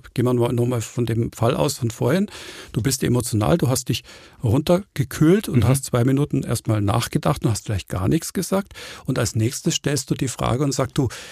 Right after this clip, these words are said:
Speaker 1: äh, jetzt würde mich aber echt interessieren, äh, was hindert dich daran, mich, äh, äh,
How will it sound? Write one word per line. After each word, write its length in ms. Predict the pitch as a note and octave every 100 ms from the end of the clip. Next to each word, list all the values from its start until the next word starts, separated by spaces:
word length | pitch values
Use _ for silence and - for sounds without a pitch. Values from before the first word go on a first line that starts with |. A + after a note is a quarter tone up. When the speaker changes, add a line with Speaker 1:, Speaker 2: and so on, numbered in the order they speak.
| - _ -
Speaker 1:
äh, 320 | A2 A#3+ G#2+ -
jetzt 180 | - A#2+
würde 140 | A2
mich 140 | A2
aber 160 | A2 G2+
echt 180 | A#2 -
interessieren, 640 | C#3 - C3+ - C3+ C3 - - - _ - _ _ _ -
äh, 260 | A2+ G#2+ G2 _ _ _ _ _ _ _ - A#2+
was 440 | G#2+ A2 - - _ -
hindert 580 | A#2 A#2 F#3 F#3 - _ _ _ _ _ -
dich 200 | A2+ -
daran, 440 | A#2 A2 A2+ D#3
mich, 380 | B2+ C#3 - - -
äh, 260 | B2
äh, 40 | A#2